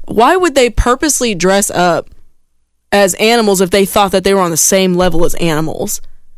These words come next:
Think about the logic behind that. Why would you do that? You wouldn't. If that's what you think is coming out, as, if that's what's being perceived, they're not gonna <laughs> purposely dress up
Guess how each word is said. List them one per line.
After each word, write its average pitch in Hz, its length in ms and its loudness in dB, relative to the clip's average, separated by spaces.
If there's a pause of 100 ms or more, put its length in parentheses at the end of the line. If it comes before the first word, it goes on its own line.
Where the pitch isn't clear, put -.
(160)
Think 311 380 -2
about 277 200 0
the 240 80 0
logic 196 360 0
behind 160 320 -4
that. - 180 -12 (640)
Why 226 220 2
would 262 160 -2
you 220 80 -2
do 208 160 0
that? 156 320 -4 (120)
You 196 160 -2
wouldn't. 180 460 0 (180)
If 175 140 -4
that's 190 240 0
what 190 140 -2
you 208 80 -2
think 185 240 -2
is 175 100 -2
coming 180 300 -2
out, 175 160 0
as, 165 240 -4
if 180 240 -4
that's 185 180 -2
what's 185 120 -6
being 180 180 -2
perceived, 180 720 -2 (420)
they're 226 140 -2
not 247 140 -2
gonna 233 120 0
<laughs> - 160 0
purposely 226 400 -2
dress 190 320 -2
up 185 300 -2